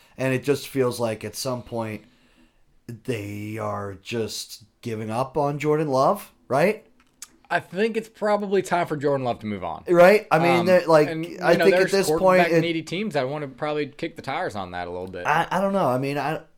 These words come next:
Speaker 1: you could argue if they're giving up on him or if they're just trying to, quote unquote, give him more time to develop. Um, but I don't know. It just seems odd to me. Uh, if you really believed in Jordan Love, think you'd give him a chance?
Speaker 2: Well, so this is kinda why I wanna know more about this contract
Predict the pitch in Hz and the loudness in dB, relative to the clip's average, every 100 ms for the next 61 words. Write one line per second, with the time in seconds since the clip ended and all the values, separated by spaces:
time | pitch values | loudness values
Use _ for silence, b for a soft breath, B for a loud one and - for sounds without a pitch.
0 | - 135 160 160 147 131 127 120 117 113 | -16 -10 -10 -4 -2 0 -2 -2 -2 -4
1 | 110 117 110 113 107 110 107 107 110 110 | -6 -8 -6 -6 -6 -6 -4 -6 -4 -4
2 | 104 98 113 104 107 - 120 107 104 95 | -6 -6 -8 -8 -10 -10 -8 -8 -8 -12
3 | - 98 - 113 101 98 107 - 110 110 | -10 -10 -8 -8 -6 -8 -10 -10 -10 -10
4 | 110 101 101 95 - 107 104 101 85 76 | -10 -10 -10 -12 -10 -10 -10 -14 -14 -10
5 | 104 113 135 - b b b b b - | -6 -4 -6 -10 b b b b b -10
6 | 107 107 104 - 165 180 139 95 107 160 | -8 -8 -6 2 4 4 0 -6 -6 -4
7 | 175 185 - 170 160 156 131 - - 123 | -2 -4 -2 -2 -2 -4 -8 -8 -2 0
8 | 117 113 - 127 120 120 127 107 113 107 | 0 -2 -8 -10 -6 -6 -8 -10 -8 -6
9 | 107 107 127 123 120 127 127 113 113 117 | -4 -4 -4 -4 -2 0 0 -2 -4 -2
10 | 127 131 131 131 131 131 127 135 135 127 | -2 -2 -2 -2 -2 -4 -4 -4 -4 -2
11 | 139 139 - b b b _ 127 123 107 | -2 -4 -10 b b b _ -8 -6 -6
12 | 120 117 123 127 113 127 147 143 151 - | -4 -4 -4 -6 -10 -10 -6 -6 -8 -10
13 | 170 170 170 - 180 156 143 196 226 - | -2 -2 -2 -2 -2 -2 -4 -6 -8 -4
14 | 208 196 175 143 139 135 120 120 117 117 | -4 -2 0 0 0 -4 -4 -4 -4 -2
15 | 110 107 117 101 - - 110 110 104 101 | -2 -4 -6 -8 -10 -12 -8 -8 -6 -4
16 | 95 95 - - | -4 -4 -10 -20